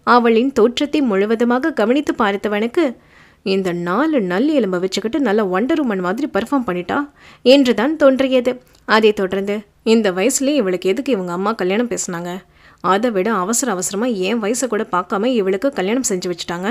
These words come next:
என்று வளர்மதி மீது கோபம் வர, அவனின் மனதின் ஆழத்தில் இருந்து ஒரு குரல் கேட்டது. "நீயும் தான் அவ வாழ்க்கையை வீணாக்கிட்ட. எத்தனை தடவை நிறுத்த சொல்லி கேட்டா?"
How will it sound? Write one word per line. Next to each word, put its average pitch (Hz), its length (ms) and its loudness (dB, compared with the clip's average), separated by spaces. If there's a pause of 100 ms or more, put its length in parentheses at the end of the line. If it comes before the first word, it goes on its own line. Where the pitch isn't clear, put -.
(520)
என்று 285 340 2
வளர்மதி 277 540 2
மீது 262 320 0
கோபம் 220 360 2
வர, 233 280 0 (200)
அவனின் 233 440 4
மனதின் 220 380 -2
ஆழத்தில் 247 460 0
இருந்து 240 300 0
ஒரு 294 160 2
குரல் 285 280 2
கேட்டது. 247 440 0 (520)
"நீயும் 208 380 4
தான் 185 140 0
அவ 196 140 -2
வாழ்க்கையை 185 400 0
வீணாக்கிட்ட. 185 640 -4
எத்தனை 208 320 0
தடவை 220 260 -2
நிறுத்த 233 240 0
சொல்லி 190 220 0
கேட்டா?" 175 400 -6